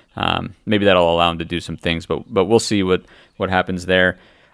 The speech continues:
I am gonna follow suit here with you guys and keep,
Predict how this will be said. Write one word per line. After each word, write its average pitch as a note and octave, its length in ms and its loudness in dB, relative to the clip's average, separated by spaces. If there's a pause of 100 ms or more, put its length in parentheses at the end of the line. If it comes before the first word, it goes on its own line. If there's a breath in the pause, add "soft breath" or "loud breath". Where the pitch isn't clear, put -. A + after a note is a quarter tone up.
(120)
I C3+ 160 6
am F#3 140 2
gonna F#3 180 2
follow C#3+ 380 4
suit C#3+ 340 0
here C3+ 220 2
with C3 180 -2
you B2 100 0
guys A#2+ 420 4
and G2+ 260 -2
keep, B2 300 0